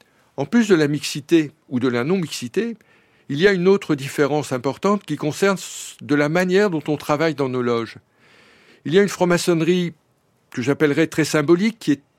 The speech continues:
uniquement en recherche spirituelle, et une autre beaucoup plus sociétale, qui se revendique même comme étant un corps intermédiaire pour certains. Alors je dirais que pour ce qui concerne le droit humain,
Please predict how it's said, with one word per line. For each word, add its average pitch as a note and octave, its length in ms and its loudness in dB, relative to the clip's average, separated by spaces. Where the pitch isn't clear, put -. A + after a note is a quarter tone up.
uniquement E3 640 0
en C#3+ 100 -2
recherche C#3+ 420 -2
spirituelle, C#3+ 800 -4
et D#3 120 4
une E3 140 4
autre G#3 360 2
beaucoup D3+ 360 -2
plus E3+ 180 -4
sociétale, D3+ 720 -2
qui C#3+ 120 -8
se - 120 -2
revendique C#3+ 520 0
même F#3+ 200 2
comme D3 200 -2
étant D#3 300 0
un C#3 80 0
corps E3+ 240 0
intermédiaire D#3 640 -2
pour - 180 -12
certains. A#2+ 400 -6
Alors F3+ 180 4
je F#3 120 0
dirais F#3+ 280 4
que - 60 -18
pour C#3+ 320 0
ce - 80 -8
qui E3 120 -6
concerne G3 380 0
le E3 100 2
droit C#3+ 220 2
humain, C#3+ 420 0